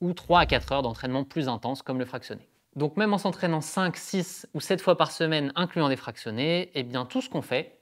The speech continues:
ça serait maximiser les effets sur sa santé cardiovasculaire. Et pour tous les autres bénéfices, on en a parlé dans la vidéo sur les bienfaits de la course, sur les os, les articulations, la santé mentale, bref, tout est là.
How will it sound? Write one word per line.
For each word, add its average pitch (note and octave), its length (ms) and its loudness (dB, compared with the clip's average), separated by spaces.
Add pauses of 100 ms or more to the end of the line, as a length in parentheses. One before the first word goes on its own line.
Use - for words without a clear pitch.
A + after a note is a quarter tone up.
ça A3 140 -2
serait A3 160 0
maximiser D#3+ 420 2
les C3 140 4
effets A#2 320 -2
sur - 120 -16
sa B2+ 120 -10
santé - 260 -8
cardiovasculaire. C3+ 640 -8 (320)
Et C3+ 60 0
pour - 140 -8
tous G3+ 100 -2
les F#3+ 160 8
autres F3 100 4
bénéfices, F3+ 640 0
on G#3 80 0
en G3 100 4
a F3 120 6
parlé D#3+ 200 2
dans C#3+ 120 0
la C#3 80 0
vidéo C3 340 -2
sur - 160 -8
les A#2 80 0
bienfaits E3 280 0
de C3 60 2
la A#2 100 2
course, - 300 -4
sur - 320 -10
les B2+ 280 2
os, B2 240 -2
les F3 180 0
articulations, D3 760 -4
la F3 120 2
santé D#3 260 -4
mentale, C3 460 0 (340)
bref, B2+ 320 0 (480)
tout C#3 180 -6
est B2 40 -4
là. - 80 -10